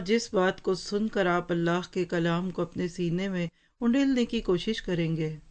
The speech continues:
تو سکون اور اطمینان تو ہوگا، اور ایک خاص قسم کا سکون اور اطمینان جو آپ کو قرآن کی محفل میں ملتا ہے،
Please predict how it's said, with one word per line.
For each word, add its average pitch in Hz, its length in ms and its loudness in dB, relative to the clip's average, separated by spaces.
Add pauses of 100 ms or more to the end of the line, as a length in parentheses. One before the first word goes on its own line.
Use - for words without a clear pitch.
(140)
تو 180 100 0
سکون 170 500 -2
اور 170 80 -2
اطمینان 170 560 -2
تو 165 140 -4
ہوگا، 165 340 -4 (580)
اور 226 180 0
ایک 247 140 0
خاص 208 680 2
قسم 202 380 -4
کا 190 200 -2
سکون 175 540 -2 (640)
اور 196 120 0
اطمینان 180 840 0 (420)
جو 185 140 2
آپ 180 360 2
کو 165 180 0 (460)
قرآن 185 580 0
کی 190 200 -2
محفل 170 460 0
میں 190 160 -4
ملتا 160 460 -2
ہے، 151 180 -4